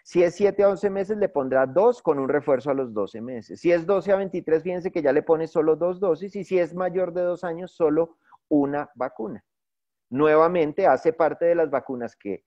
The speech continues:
se ponen, si tiene menos de cinco años, pero miren cómo modifica el intervalo de presen-, de aplicación.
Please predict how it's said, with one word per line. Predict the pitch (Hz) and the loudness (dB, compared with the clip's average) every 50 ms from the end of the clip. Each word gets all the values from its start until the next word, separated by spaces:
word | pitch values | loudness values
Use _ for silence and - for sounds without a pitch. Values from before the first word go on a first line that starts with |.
| _ _ | _ _
se | _ _ - 180 180 | _ _ -2 -2 2
ponen, | - 247 226 202 185 185 202 254 349 370 - _ _ _ _ _ | 4 6 6 6 6 4 2 0 -2 -6 -14 _ _ _ _ _
si | _ - 127 | _ -12 -8
tiene | - 127 127 131 139 | -4 -4 -2 -2 -2
menos | 156 151 156 160 165 | -2 -2 -2 -4 -4
de | 170 175 | -6 -8
cinco | - 180 151 135 - 170 | -8 -8 -4 0 2 2
años, | 156 156 165 170 - | 2 0 -4 -8 -2
pero | - 165 147 143 | 2 2 2 2
miren | 147 151 151 160 170 175 | 0 -4 -4 -4 -4 -4
cómo | - - 196 190 180 190 202 196 190 | -4 -2 -2 -2 0 -2 -4 -6 -6
modifica | 175 175 175 165 151 143 131 - - - 202 170 - - 143 147 - - _ _ _ _ _ _ _ _ _ _ - | -4 0 2 2 2 2 0 -2 -6 -10 -12 -10 -8 -6 -6 -6 -6 -10 _ _ _ _ _ _ _ _ _ _ -4
el | 147 139 139 131 | -4 -2 -2 -2
intervalo | 127 123 110 - 117 110 104 107 117 113 113 117 117 | -4 -6 -4 -2 -2 -2 0 2 2 4 4 4 4
de | 117 113 | 2 2
presen-, | - 120 113 - - 110 101 | 0 -6 -8 -8 -8 -12 -12
de | - 117 107 107 101 101 | -8 -4 -2 0 0 0
aplicación. | 95 - 95 90 _ - 85 - - 92 82 80 | -2 -4 -10 -14 _ -12 -12 -12 -12 -14 -14 -14